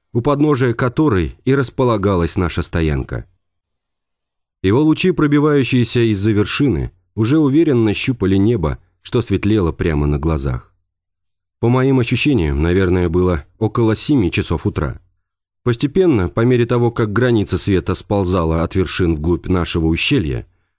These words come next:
стоянка начинала понемногу оживать. Первыми поднялись спецназовцы, и началась обычная утренняя суета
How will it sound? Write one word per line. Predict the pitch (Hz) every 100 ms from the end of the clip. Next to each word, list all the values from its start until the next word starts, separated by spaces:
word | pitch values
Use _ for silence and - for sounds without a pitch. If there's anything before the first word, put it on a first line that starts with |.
| _
стоянка | - - 101 110 123 120
начинала | 92 85 92 104 82
понемногу | - 98 90 78 73 82
оживать. | 92 80 85 67 58 - _ _ _ _ _ _
Первыми | - 147 156 151 151 120
поднялись | - 123 113 104 -
спецназовцы, | - 104 - 139 104 80 - 64 - _ -
и |
началась | 123 160 175 170 -
обычная | - 110 101 113 123 127 -
утренняя | 107 - 98 98 90
суета | - 85 80 92 90